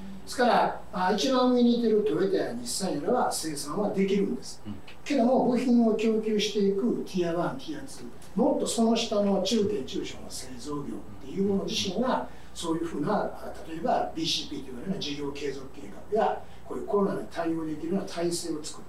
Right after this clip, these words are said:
Speaker 1: ていなかった。ですから、部品供給できずに全体が止まってしまう。
Speaker 2: うん。うん。うん。
Speaker 1: ということは、裏を返せばディーエックスの話で、上がどんだけ頑張っても、
Speaker 2: うん。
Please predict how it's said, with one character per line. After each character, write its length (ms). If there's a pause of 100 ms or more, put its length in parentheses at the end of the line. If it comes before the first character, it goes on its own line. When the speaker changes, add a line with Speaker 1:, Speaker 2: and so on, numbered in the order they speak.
Speaker 1:
て 40
い 60
な 80
か 80
っ 40
た。 680
で 60
す 100
か 80
ら、 380 (260)
部 100
品 220
供 200
給 200
で 100
き 80
ず 120
に 180
全 240
体 140
が 100
止 140
ま 80
っ 40
て 100
し 180
ま 80
う。 40 (360)
Speaker 2:
う 40
ん。 20
う 20
ん。 640 (100)
う 40
ん。 20
Speaker 1:
と 60
い 20
う 40
こ 60
と 140
は、 60
裏 140
を 40
返 120
せ 140
ば 100
デ 60
ィ 100
ー 80
エ 20
ッ 20
ク 80
ス 120
の 80
話 240
で、 160 (280)
上 220
が 80
ど 120
ん 120
だ 80
け 100
頑 180
張 100
っ 80
て 120
も、 220
Speaker 2:
う 40
ん。 140